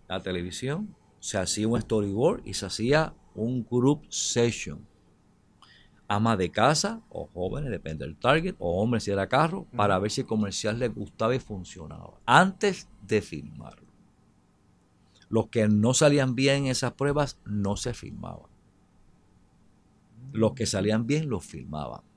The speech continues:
Speaker 1: ¿Qué hacía eso? Asegurabas o minimizabas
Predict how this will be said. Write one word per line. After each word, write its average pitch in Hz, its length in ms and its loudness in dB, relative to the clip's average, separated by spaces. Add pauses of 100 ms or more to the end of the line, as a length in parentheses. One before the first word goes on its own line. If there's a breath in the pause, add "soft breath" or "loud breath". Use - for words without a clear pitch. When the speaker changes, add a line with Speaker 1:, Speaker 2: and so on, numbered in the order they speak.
Speaker 1:
¿Qué 113 100 2
hacía 113 380 4
eso? 180 220 4
Asegurabas 113 880 2 (280 soft breath)
o 117 120 2
minimizabas 117 880 4